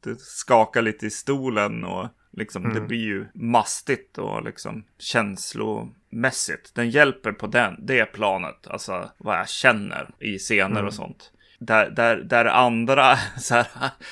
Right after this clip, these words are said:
Speaker 1: swords and sandals eller <laughs> vad man ska kalla dem, liksom, där det, när det är lite
Speaker 2: Ja.
Speaker 1: brutes som är ute och, och, eh, skriker och beter sig ma-, som man, män. <laughs> Det är någonting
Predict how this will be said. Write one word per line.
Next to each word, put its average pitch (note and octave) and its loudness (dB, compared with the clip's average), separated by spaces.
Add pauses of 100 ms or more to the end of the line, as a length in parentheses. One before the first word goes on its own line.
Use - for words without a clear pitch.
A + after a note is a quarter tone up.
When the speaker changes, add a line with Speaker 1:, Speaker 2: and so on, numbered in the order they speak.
(120)
Speaker 1:
swords A2 -4
and A2 -6
sandals A2+ 2
eller A2 2 (440)
<laughs> F3+ 0
vad G3+ 8
man D#3+ 4
ska - -2
kalla A#2+ 2
dem, A#2+ 0
liksom, G#2+ -6
där G#2 0
det, A2 -4 (320)
när - 0
det A2 6
är A#2 4
lite A2+ 0 (100)
Speaker 2:
Ja. A#2 6
Speaker 1:
brutes A#2+ 4
som A2 0
är A2+ 4
ute G#2+ 0
och, G#2 0 (280)
och, - -8
eh, F2+ 0 (280)
skriker G#2 2
och G2 2 (140)
beter A2 4
sig G#2 0 (180)
ma-, A2 -2
som A2 2
man, G#2+ 4
män. A#2+ 4 (440)
<laughs> - -4
Det A#2+ 4
är A#2 6
någonting A2 2